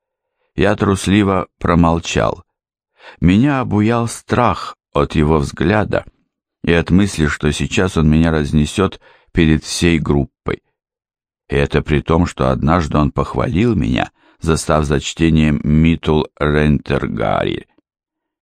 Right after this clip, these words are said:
Примечание. Миф реинтеграции. Румынской. Труд румынского философа Мирче Элиада, тысяча девятьсот седьмой, тысяча девятьсот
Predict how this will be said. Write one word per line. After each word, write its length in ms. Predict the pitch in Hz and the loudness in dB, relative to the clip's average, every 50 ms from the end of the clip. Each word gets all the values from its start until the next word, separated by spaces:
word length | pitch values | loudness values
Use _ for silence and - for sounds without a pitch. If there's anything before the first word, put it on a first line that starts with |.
| _ _ | _ _
Примечание. 840 | - 101 107 107 104 95 - - 67 55 50 50 50 50 50 - - _ _ _ _ _ _ _ _ _ - _ _ _ - | -2 0 2 2 2 0 0 -2 -2 0 0 -2 -2 -2 -4 -6 -8 _ _ _ _ _ _ _ _ _ -20 _ _ _ -2
Миф 460 | - 87 95 104 117 123 120 - - _ _ | 2 2 4 4 2 0 -4 -8 -14 _ _
реинтеграции. 1200 | - 92 95 95 98 95 92 - 95 90 - 71 62 50 50 - - - - 52 50 50 50 - _ _ _ _ - | 0 0 2 2 2 0 0 0 -2 0 0 0 0 -2 -4 -6 -8 -8 -6 -4 -4 -4 -4 -8 _ _ _ _ -2
Румынской. 840 | 82 92 98 95 90 80 71 60 - - - - - - - - _ _ _ _ _ _ _ _ _ _ - | 0 2 2 4 2 2 0 -2 -6 -10 -10 -6 -6 -6 -6 -8 _ _ _ _ _ _ _ _ _ _ -2
Труд 320 | - 107 117 113 - - _ - | 0 2 2 0 -2 -6 _ -4
румынского 680 | 101 107 104 101 90 80 73 - - - 78 73 71 | -2 0 2 2 2 2 0 -2 -6 -2 0 0 0
философа 640 | 71 - 69 80 95 95 92 - 85 82 - 87 73 | 0 0 0 0 0 0 0 -2 -6 -2 -2 0 2
Мирче 640 | 71 78 87 95 95 85 - - - 87 80 78 _ - | 2 2 2 2 0 -2 -6 -8 -2 -2 -2 -2 _ -2
Элиада, 680 | 87 82 80 78 78 78 76 71 67 - - - - _ _ _ _ _ _ _ _ _ | 0 0 2 2 2 2 0 -2 -2 -4 -4 -4 -4 _ _ _ _ _ _ _ _ _
тысяча 280 | - 87 85 - - 80 | -4 -4 -4 -2 0 0
девятьсот 480 | 80 80 82 78 - - 82 76 69 - | 2 2 2 2 0 0 -2 -2 -2 -4
седьмой, 580 | - 73 67 64 67 78 98 110 113 110 - _ _ _ _ _ _ | -6 -4 -2 0 2 2 2 2 0 -2 -4 _ _ _ _ _ _
тысяча 300 | - 90 87 - - - | -2 -2 -2 -2 -4 -4
девятьсот 520 | 76 78 78 76 - - 92 85 - - | 0 0 0 0 0 0 -2 -2 -2 -4